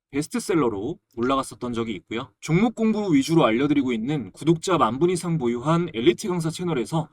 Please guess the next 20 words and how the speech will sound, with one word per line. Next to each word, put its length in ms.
실제 440
매매 300
인증 380
또한 440
꾸준히 320
하고 180
있습니다. 500
저의 300
이런 200
정보를 400
알려드리는 600
이유는 640
유튜브에서 560
주식 280
강의를 320
하는 160
사람들 420
중 220
구십 220
퍼센트는 680